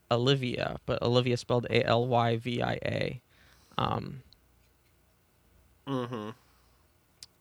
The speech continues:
Speaker 1: and there was also a kitchen cabinet set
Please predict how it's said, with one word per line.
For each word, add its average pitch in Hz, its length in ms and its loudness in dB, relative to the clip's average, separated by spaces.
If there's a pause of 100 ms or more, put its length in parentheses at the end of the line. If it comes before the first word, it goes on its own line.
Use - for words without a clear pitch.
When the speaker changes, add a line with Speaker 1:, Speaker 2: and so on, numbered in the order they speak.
(140)
Speaker 1:
and 52 480 -2 (680)
there 127 80 0
was 127 120 0
also 131 320 4
a 120 60 4
kitchen 135 280 0
cabinet 123 460 2
set - 320 2